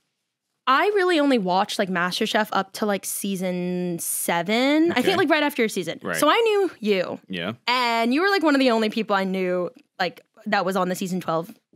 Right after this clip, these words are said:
Speaker 1: cast. And I to-, when I told my mom, like, me and my mom were, like, big fan. Like, we wanted you to win.
Speaker 2: <laughs>
Speaker 1: So when I told my mom that you were there, she was like, "Oh, wow."
Speaker 2: Fuck.
Speaker 1: Like,
Speaker 2: Right.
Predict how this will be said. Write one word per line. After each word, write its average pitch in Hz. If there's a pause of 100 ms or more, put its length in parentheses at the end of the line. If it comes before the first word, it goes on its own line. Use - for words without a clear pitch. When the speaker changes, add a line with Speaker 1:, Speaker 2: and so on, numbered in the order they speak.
(160)
Speaker 1:
cast. - (580)
And 214
I 233
to-, -
when 294
I 311
told 415
my 320
mom, 170
like, 262 (140)
me 294 (140)
and 440
my 427
mom 226
were, 220
like, 208 (260)
big 208
fan. 180
Like, 247
we 330
wanted 339
you 240
to 185
win. 170 (200)
Speaker 2:
<laughs> - (280)
Speaker 1:
So 277
when 254
I 330
told 311
my 277
mom 196
that 170
you 190
were 185
there, 185
she -
was 196
like, 147 (100)
"Oh, 214
wow." 175
Speaker 2:
Fuck. -
Speaker 1:
Like, 107
Speaker 2:
Right. 82